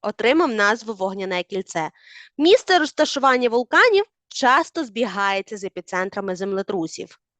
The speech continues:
І останнє питання, яке ми розглянемо на сьогодні, це питання,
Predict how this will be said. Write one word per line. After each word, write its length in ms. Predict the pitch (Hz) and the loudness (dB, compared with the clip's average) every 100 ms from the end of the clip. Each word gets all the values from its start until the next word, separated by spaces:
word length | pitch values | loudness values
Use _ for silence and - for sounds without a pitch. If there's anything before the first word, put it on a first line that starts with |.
| _ _ _ _ - | _ _ _ _ -2
І 120 | 339 - | 0 2
останнє 800 | 339 - - 302 269 220 220 | 0 0 -2 2 2 2 -2
питання, 640 | 202 247 - 277 247 202 196 | -2 -4 -4 0 2 2 -2
яке 280 | 202 - 214 | -4 -4 -4
ми 120 | 208 | -4
розглянемо 520 | 208 190 214 202 196 | -6 -4 -2 -2 -6
на 120 | 214 | -8
сьогодні, 560 | - 294 311 480 392 370 | -6 -2 2 4 4 -2
це 260 | - - 277 - | -4 0 0 0
питання, 720 | 208 _ 180 165 160 185 233 | -8 _ -4 -4 -4 -6 -4